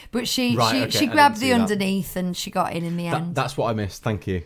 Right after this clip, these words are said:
Speaker 2: Thank you.
Speaker 1: But I'll be honest, it's, is
Speaker 2: It
Speaker 1: it
Speaker 2: w-, I was just
Speaker 1: four
Speaker 2: shattered by the
Speaker 1: weeks
Speaker 2: weather.
Speaker 1: since we watched it because we
Speaker 2: Yeah,
Speaker 1: haven't been
Speaker 2: yeah.
Speaker 1: able to record this episode, and I can't remember how they defeated Zurg.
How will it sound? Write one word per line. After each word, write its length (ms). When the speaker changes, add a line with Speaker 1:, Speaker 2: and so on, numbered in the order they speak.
Speaker 2:
Thank 200
you. 60
Speaker 1:
But 80
I'll 80
be 140
honest, 400
it's, 360
is 220
Speaker 2:
It 0
Speaker 1:
it 20
Speaker 2:
w-, 240
I 60
was 120
just 140
Speaker 1:
four 80
Speaker 2:
shattered 120
by 60
the 60
Speaker 1:
weeks 240
Speaker 2:
weather. 140
Speaker 1:
since 340
we 140
watched 420
it 160
because 240
we 60
Speaker 2:
Yeah, 80
Speaker 1:
haven't 140
been 100
Speaker 2:
yeah. 80
Speaker 1:
able 100
to 140
record 300
this 120
episode, 260
and 80
I 100
can't 240
remember 260
how 180
they 100
defeated 500
Zurg. 500